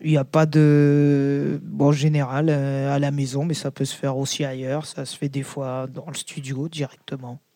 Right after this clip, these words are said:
dans l'endroit où je vais enregistrer. Euh, aussi beaucoup. Soit chez moi, soit, euh, cet endroit-là, ou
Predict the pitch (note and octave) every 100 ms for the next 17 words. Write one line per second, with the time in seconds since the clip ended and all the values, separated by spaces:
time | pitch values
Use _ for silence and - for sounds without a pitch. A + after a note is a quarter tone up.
0 | _ - B2 A#2+ - C3 C3 C3 C3+ C3+
1 | B2+ C3 C3 C3 C3 C3+ C#3+ C3 C#3+ -
2 | D3+ - - _ _ _ - D3 C#3 C#3
3 | C3+ C3 C3 C3+ C3 C#3+ D3+ - D#3+ D#3+
4 | D#3 D3+ D#3 _ _ _ _ - E3 D#3
5 | F3+ D#3 C#3+ D3 E3 D#3 C#3+ C#3 C3+ C3+
6 | C3 C3 - C#3+ C3 C3+ C3+ D3+ C3+